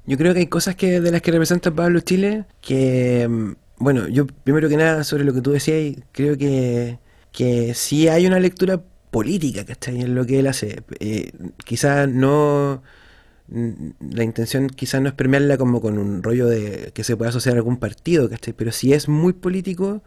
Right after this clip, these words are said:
tener esa conciencia de clase que se traduce en cosas como...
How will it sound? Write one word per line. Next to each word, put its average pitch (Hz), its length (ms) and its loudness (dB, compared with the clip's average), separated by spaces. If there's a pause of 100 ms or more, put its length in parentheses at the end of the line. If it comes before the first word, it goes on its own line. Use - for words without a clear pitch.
(140)
tener 120 260 0
esa 147 200 0
conciencia 156 520 0
de 160 100 2
clase 160 460 -2 (220)
que 110 120 -8
se 117 120 -2
traduce 131 640 0
en 110 80 -2
cosas 117 320 -4
como... - 420 -4